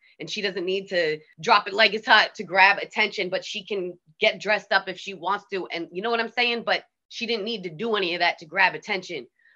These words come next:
because she's one of the best M Cs out. She's not one of the best female artists out. She's one of the best M Cs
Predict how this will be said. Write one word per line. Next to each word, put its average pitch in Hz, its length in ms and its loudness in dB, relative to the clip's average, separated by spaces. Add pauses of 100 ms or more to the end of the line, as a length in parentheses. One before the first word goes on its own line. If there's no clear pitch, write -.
(100)
because 185 200 -8
she's 196 240 -10
one 196 140 -6
of 190 60 -4
the 170 100 -10
best 190 340 -2
M 190 160 -4
Cs 180 300 -10
out. 175 260 2 (440)
She's - 140 -14
not 202 180 2
one 214 80 -2
of 190 60 -4
the 185 80 -6
best 214 440 -2
female 214 400 0
artists 180 320 0
out. 170 180 2
She's 202 240 -12
one 196 160 -4
of 170 180 -4
the 202 260 -10
best 220 320 0
M 208 180 -4
Cs 196 300 -14